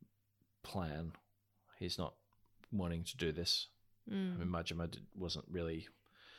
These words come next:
Speaker 1: hundred percent on killing somebody in the first place, uh, let alone some other person.
Speaker 2: Mm.
Speaker 1: Um, so there's a bit of a fight there
Speaker 2: Mm.
Speaker 1: between Lee and Majima.
Speaker 2: Mm.
Speaker 1: They have a fight.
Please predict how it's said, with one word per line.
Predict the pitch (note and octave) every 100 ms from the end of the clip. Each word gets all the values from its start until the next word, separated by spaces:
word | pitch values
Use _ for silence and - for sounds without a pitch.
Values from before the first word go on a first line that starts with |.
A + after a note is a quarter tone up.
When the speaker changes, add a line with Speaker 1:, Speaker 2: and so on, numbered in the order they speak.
| - -
Speaker 1:
hundred | B2 G#2
percent | A#2 - A2
on | F#2 G2+
killing | - - A2+ G2
somebody | G2+ G#2 G2 F#2+
in | F2+
the | F2
first | G2+ G2+ -
place, | C2+ E2+ - - - -
uh, | - -
let | G#2+ F2
alone | E2+ F2 E2+
some | - D#2+ D#2+ E2 G#2+ -
other | E2+ E2+
person. | - D#2 - - G#2+ -
Speaker 2:
Mm. | F#3+ F#3 F3+ E3+ E3+ F3 - - - - _ _ -
Speaker 1:
Um, | E2 D#2 D#2 - - _ _ _ _ _ _ -
so | - E2
there's | F#2+
a |
bit | F2+
of | F2 F2
a |
fight | F2+ G2+ F2+ - -
there | F#2+ F2+ F#2
Speaker 2:
Mm. | - - -
Speaker 1:
between | F#2 F#2 E2+ F2 F2 - _ _ _ _ _ _ _ -
Lee | A3 G#2 F#2+ G2
and | E2 F#2 F2+
Majima. | F#2+ G#2 B2+ B2+ B2 -
Speaker 2:
Mm. | G3+ G3 F3+ D#3+ E3+ E3 - _ -
Speaker 1:
They |
have | F2+ D#2
a |
fight. | - G2+ F#2+